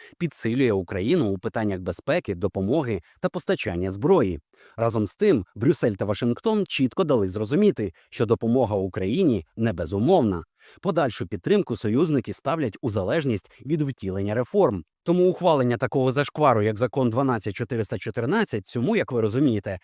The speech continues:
геть не сприяє. У глобальному аспекті Пекін втрачає в Європі плацдарм впливу, а Є С та С Ш А обіцяють посилити тиск на тих, хто підтримує Москву, у першу чергу Китай.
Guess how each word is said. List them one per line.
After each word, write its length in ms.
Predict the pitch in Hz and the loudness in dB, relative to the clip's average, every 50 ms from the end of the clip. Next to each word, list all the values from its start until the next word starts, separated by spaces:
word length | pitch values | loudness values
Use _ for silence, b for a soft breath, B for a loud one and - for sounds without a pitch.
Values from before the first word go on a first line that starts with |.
| b b | b b
геть 300 | 180 165 165 160 - - | -6 0 0 0 0 0
не 80 | - 92 | -4 -8
сприяє. 640 | - - - 95 92 92 87 82 80 80 78 80 - _ _ _ _ - | -8 -6 -6 -4 -4 -2 -2 -2 -4 -4 -8 -10 -14 _ _ _ _ -8
У 60 | 127 | -4
глобальному 580 | 123 139 127 120 117 160 208 208 185 156 135 123 | -2 0 0 0 2 2 2 4 4 4 2 2
аспекті 520 | 110 - - - 117 95 - - 110 101 - - | 0 -2 -2 -4 -4 -4 -4 -4 -8 -6 -4 0
Пекін 400 | 202 185 - - 127 127 147 165 | 0 0 0 0 0 2 2 2
втрачає 540 | 139 - 135 110 - - 113 104 98 98 95 | 0 -2 -4 -4 -2 -2 -2 0 0 -2 -2
в 60 | 101 | -2
Європі 460 | 95 98 95 101 117 160 180 - 110 | -4 -4 -2 -2 -2 -2 -2 -2 -4
плацдарм 640 | 90 - 127 139 120 104 98 87 92 87 98 101 104 | -2 2 2 2 2 0 -2 -2 -2 0 0 -2 -2
впливу, 540 | 95 - - 202 214 196 139 104 92 80 - - | -4 -4 2 4 4 6 6 4 2 -2 -4 -2
а 100 | 120 131 | -2 0
Є 200 | 139 139 143 127 | 2 2 2 0
С 120 | 107 - | -2 -2
та 100 | - 113 | -4 -6
С 140 | - - 113 | -4 -4 -4
Ш 200 | - - 208 226 | -4 -2 0 0
А 80 | 208 160 | 2 0
обіцяють 440 | 123 113 110 - - 180 175 151 | 0 -2 -2 -2 0 -2 -2 -2
посилити 540 | - - 180 - - 123 101 95 90 - 101 | -4 -6 -6 -4 -2 0 0 0 -2 -4 -4
тиск 340 | - - 190 214 - - - | -2 0 -2 -2 -2 -4 -4
на 140 | 117 101 92 | -4 -4 -2
тих, 260 | - - 139 175 180 | 0 0 0 0 0
хто 180 | - - 208 190 | -2 -2 -2 -2
підтримує 480 | - 226 - - 117 107 101 101 104 | -2 -4 -6 -2 -2 0 0 2 0
Москву, 480 | 107 127 131 - - 214 220 170 113 95 b b b b | 0 0 -2 -4 -2 0 2 2 2 0 b b b b
у 120 | b 101 87 | b -8 -2
першу 320 | - 151 185 170 - 131 | 0 0 0 0 -2 -6
чергу 380 | - - 98 87 80 82 82 - | -4 -4 -6 -6 -6 -8 -12 -12
Китай. 500 | - 101 - - 180 180 143 101 78 - | -10 -10 -6 0 2 2 2 0 -2 -6